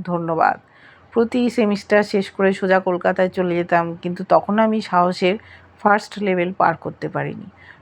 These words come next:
টুকটাক কথা চলতো আমাদের, কিন্তু সাহস করে ভালোবাসি শব্দটা বলতে পারতাম না। আমি তখন বুঝতে পারি যারা সত্যিকারের ভালোবাসে,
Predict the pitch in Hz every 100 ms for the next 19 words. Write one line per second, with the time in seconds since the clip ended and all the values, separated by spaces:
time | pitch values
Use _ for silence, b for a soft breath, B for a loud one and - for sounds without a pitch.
0 | _ - 226 - 240 233 190 190 190 196
1 | 185 185 170 180 180 - 196 _ - 180
2 | 196 - 160 170 - 196 202 180 185 180
3 | 190 214 202 208 202 202 208 196 175 170
4 | 170 160 - - - - B B B B
5 | 196 196 196 196 196 190 180 196 190 190
6 | 190 185 185 185 180 196 190 185 185 175
7 | 170 175 180 175 175